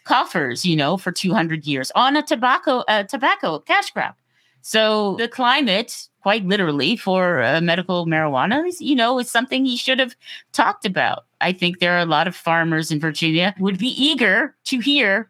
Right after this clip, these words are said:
what the state has to say, but he did none of this.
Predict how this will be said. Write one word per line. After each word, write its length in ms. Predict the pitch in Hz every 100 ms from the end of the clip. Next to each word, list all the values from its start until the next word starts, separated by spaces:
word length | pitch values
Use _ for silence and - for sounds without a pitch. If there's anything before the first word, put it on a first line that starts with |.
| 202
what 340 | 202 208 - -
the 120 | 208
state 340 | - 180 185
has 200 | 185 156
to 100 | -
say, 340 | 170 156 - - _ - - -
but 140 | 170
he 100 | 180
did 160 | 208 208
none 220 | 175 139
of 100 | -
this. 360 | - - - -